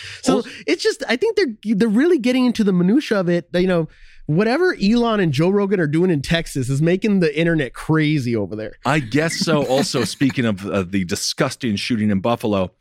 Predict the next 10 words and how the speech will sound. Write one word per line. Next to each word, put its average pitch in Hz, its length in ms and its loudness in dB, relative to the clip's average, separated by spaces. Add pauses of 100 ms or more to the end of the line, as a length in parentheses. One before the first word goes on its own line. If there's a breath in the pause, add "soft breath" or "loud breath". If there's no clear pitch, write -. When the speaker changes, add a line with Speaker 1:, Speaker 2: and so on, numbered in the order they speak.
(400 loud breath)
Speaker 2:
Texas 175 380 -2
was 147 140 -4
considering, 131 880 -2
uh, 104 400 0
filing 143 680 0
a, 117 220 0
a 113 80 0
complaint 131 420 -2
against 123 320 -2
Twitch - 440 -4